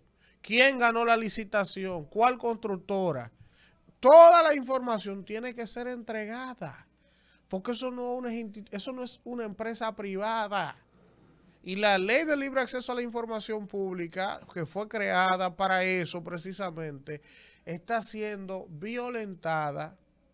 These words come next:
transgredida, no solo ahora, reitero, eso viene ocurriendo desde pasados gobiernos, pero eso ahora en este gobierno no puede ser una norma.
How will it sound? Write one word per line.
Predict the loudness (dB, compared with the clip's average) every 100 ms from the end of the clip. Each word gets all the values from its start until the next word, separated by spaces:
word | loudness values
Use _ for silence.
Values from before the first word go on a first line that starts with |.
| _ _ -6
transgredida, | 0 0 0 -6 -8 -8 -8 -8 -8 -8 -10 _ _ _ _ -12
no | -8 -6
solo | -8 -10 -8 -6 -4
ahora, | -4 -4 -6 -8
reitero, | -8 -12 -12 -10 -10
eso | -10 -12 -14
viene | -14 -10 -6 -6
ocurriendo | -8 -8 -10 -8 -8 -8
desde | -8
pasados | -8 -10 -10 -8 -8
gobiernos, | -10 -10 -10 -12 -12
pero | -10 -10
eso | -10 -10
ahora | -8 -6 -6 -6 -6
en | -8
este | -10 -8
gobierno | -8 -6 -6 -8 -10 -14 -18 _ _ -20 -16
no | -10 -8 -8
puede | -10 -10 -10
ser | -10 -8 -8
una | -8 -10
norma. | -10 -6 -6 -6 -8 -10